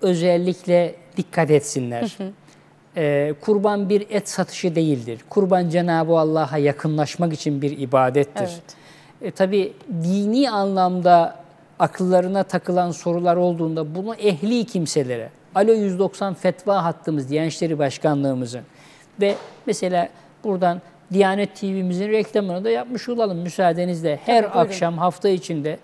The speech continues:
Speaker 1: sekiz ile dokuz arası canlı yayında Diyanet Televizyonunda hocalarımız Din İşleri Yüksek Kurulu'ndan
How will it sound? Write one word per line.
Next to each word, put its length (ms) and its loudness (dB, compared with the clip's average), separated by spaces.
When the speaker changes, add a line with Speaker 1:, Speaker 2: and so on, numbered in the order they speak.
Speaker 1:
sekiz 520 0
ile 120 0
dokuz 280 -2
arası 380 -2
canlı 360 2
yayında 540 0
Diyanet 440 0
Televizyonunda 760 -2
hocalarımız 840 6
Din 120 0
İşleri 280 0
Yüksek 380 -4
Kurulu'ndan 640 -2